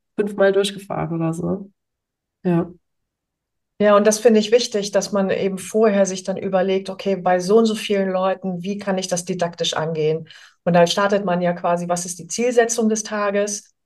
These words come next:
Speaker 2: Da gilt es ja auch eine Vorklärung mit dem, äh, beauftragenden Menschen durchzuführen, um herauszufinden, so was soll nach diesem Tag oder nach dem Coaching anders sein.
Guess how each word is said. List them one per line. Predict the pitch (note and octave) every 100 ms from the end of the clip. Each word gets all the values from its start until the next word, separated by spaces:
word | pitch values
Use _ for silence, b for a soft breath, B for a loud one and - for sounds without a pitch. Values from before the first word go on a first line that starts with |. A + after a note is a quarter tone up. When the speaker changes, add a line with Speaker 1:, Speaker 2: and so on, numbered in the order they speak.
| _
Speaker 2:
Da | E3+
gilt | E3+ - E3+ F#3+ F#3
es | -
ja | F3+
auch | - -
eine | D#3+
Vorklärung | - G#3+ G#3 F#3 F#3 F#3 F3+
mit | E3+ F3
dem, | E3 D#3+ D#3+
äh, | E3+ D3+
beauftragenden | D#3 - A3 A3+ - F3+ F3 E3 D#3+
Menschen | E3 G#3+ A3 G3+ F#3+ -
durchzuführen, | F3 G3+ G#3+ G3+ F#3+ G3+ F#3+ F#3 F3+
um | - F3
herauszufinden, | E3+ F3 F3 F3 - E3+
so | E3+ E3
was | F#3 F#3
soll | F#3
nach | E3+ E3+
diesem | F3 E3 E3 D#3 D#3+
Tag | - F3+ F3+
oder | E3+ D#3+
nach | D#3+
dem | E3 D#3+
Coaching | F3 F3 D3
anders | - G#3 G3+
sein. | G3 F3+ F3+ F3